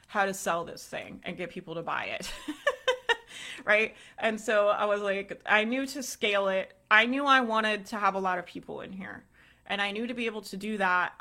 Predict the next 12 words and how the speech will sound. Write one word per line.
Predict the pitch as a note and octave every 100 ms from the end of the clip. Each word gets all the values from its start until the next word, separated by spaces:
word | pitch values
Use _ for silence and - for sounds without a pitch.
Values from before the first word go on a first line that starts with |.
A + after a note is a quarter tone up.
| -
I | G3
was | G3 F#3+
gonna | G#3+ A3
have | A3+ G3+ G#3
to |
be | F#3+ F#3+
a | F#3
lot | F#3 F3+
better | F#3 F#3 F3+
at | - -
pitching | B3 B3 G3+ F3+
it. | D#3+